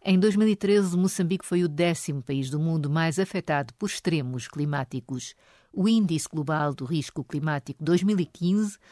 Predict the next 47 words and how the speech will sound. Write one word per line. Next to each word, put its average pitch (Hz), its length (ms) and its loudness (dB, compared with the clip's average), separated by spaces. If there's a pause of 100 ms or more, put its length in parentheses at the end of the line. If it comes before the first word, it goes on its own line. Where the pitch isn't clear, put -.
(180)
um 160 60 -4
levantamento 160 480 -2
divulgado 151 460 -2
nesta 147 340 -6
terça-feira, 151 800 -4 (360)
no 160 240 -4
segundo 170 360 0
dia 165 180 2
da 143 100 -2
Conferência 170 560 0
do 135 120 -4
Clima 175 340 -2
da 135 140 0
Organização 139 520 -4
das 135 140 -4
Nações 135 320 -6
Unidas 147 400 -4
em 135 100 -4
Lima, 151 320 0
no 131 140 -4
Peru, 202 340 2 (400)
destaca 185 600 -2
que 185 140 -2
as 170 100 0
Filipinas 208 580 -2
foram 151 220 -4
o 139 60 -4
país 131 200 -6
mais 170 300 0
afetado 131 560 -6
por 127 140 -10
desastres 131 580 -4
naturais 156 520 -2 (280)
em 139 100 -6
dois 123 160 -8
mil 139 120 -2
e 185 80 2
treze, 190 340 2 (400)
causando 214 360 2
a - 20 4
morte 165 480 0
a 147 180 0
pelo 151 220 -6
menos 131 320 -6
seis 226 260 -4
mil 147 180 -4
pessoas 180 440 0